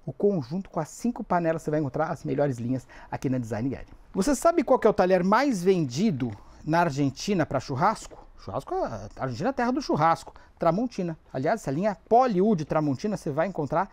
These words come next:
muito bacana aqui, o conjunto com as doze peças nessa linha Jumbo. Uma série especial da Jumbo, dez parcelas de quatorze reais e noventa centavos. Aqui também linha Jumbo Tramontina,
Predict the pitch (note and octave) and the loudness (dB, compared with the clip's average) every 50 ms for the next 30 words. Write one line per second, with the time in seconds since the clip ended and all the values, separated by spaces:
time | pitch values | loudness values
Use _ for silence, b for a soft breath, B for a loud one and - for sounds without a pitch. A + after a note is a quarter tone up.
0 | B B B B B B F#3 G3 A3+ C4 C#4+ D#4+ E4+ F4+ D#4 C#4 G3+ F#3+ F3 - | B B B B B B -2 0 2 4 4 4 4 2 2 2 2 2 4 4
1 | - G#3+ B3 B3 G#3+ - - A#3+ A#3 - - G3+ F#3 F#3+ - G3+ F3+ D3+ D3 F#3+ | 4 2 4 2 0 -2 -2 -4 -4 -2 -2 -2 -2 0 2 2 2 4 4 2
2 | G3+ F3 F3 - - F#3+ F#3 - F3+ F3 F3 - - D#3 D3+ F3 F#3 F3 D3+ A#2+ | 2 2 2 2 2 2 2 2 -2 -4 -4 -2 -2 -2 -2 0 -2 -2 -2 -2
3 | A2+ A#2+ E3+ G#3 F#3 C3+ C3 C#3+ D#3 E3 - - - - B3+ - - D4 C#4+ - | 0 2 4 4 4 4 2 -2 -4 -6 -10 -12 -14 -14 -6 -2 -2 -2 -2 -2
4 | - B3+ A3 - - E3+ E3+ G3+ A3 E3+ C#3+ A#2+ A#2+ E3 G3 F#3+ - B B B | -4 -4 -4 0 4 4 6 6 6 4 2 2 2 0 -2 -2 -4 B B B
5 | B B B B C#3+ E3 G#3+ G3 G3+ E3+ F#3 G3+ F#3 F3 - F#3+ E3+ - - G3 | B B B B 0 2 2 2 2 0 0 0 0 0 -2 -4 -2 4 6 6
6 | G3+ G3 E3 E3 D#3+ D3+ D3 C3 B2+ C#3 E3+ F#3+ G3 D#3 D3 C#3+ C#3 B2+ C3+ - | 6 6 4 2 2 2 4 4 4 4 4 4 2 0 0 -2 -2 -2 -4 -6
7 | - - B2 A2 - E3+ G3 F3+ E3+ F#3 - - - - C4 A3 F3 G3+ G#3+ G3+ | -6 -8 -4 0 2 4 4 4 2 0 -2 -2 2 2 4 4 4 2 2 2
8 | G3 G3 F3 B2+ D3+ D#3 D3+ D3 - D3 D3+ D#3+ D#3+ - - - G3 G3+ A#3+ A3+ | 0 0 0 0 -2 -2 -4 -2 0 0 0 0 0 -4 -4 -6 -6 -6 -6 -6